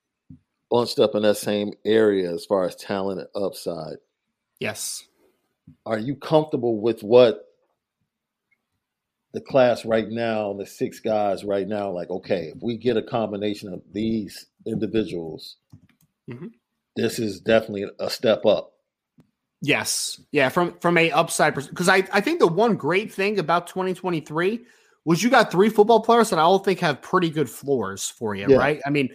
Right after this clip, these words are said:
Speaker 1: Absolutely,
Speaker 2: like, Ben Mi-,
Speaker 1: absolutely.
Speaker 2: Ben Minich is gonna give you a valuable,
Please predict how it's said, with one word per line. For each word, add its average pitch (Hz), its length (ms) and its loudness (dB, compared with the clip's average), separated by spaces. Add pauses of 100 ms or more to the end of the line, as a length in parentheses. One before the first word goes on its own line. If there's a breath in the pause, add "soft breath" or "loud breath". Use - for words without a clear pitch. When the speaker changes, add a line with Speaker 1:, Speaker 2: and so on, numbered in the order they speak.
Speaker 1:
Absolutely, 139 360 6
Speaker 2:
like, 113 80 4
Ben 190 220 2
Mi-, 117 60 6
Speaker 1:
absolutely. 113 180 -4
Speaker 2:
Ben 208 260 4
Minich 196 340 4
is 151 100 -6
gonna 165 240 0
give 151 220 -2
you 139 360 -6 (100)
a 127 80 -8
valuable, 143 1000 0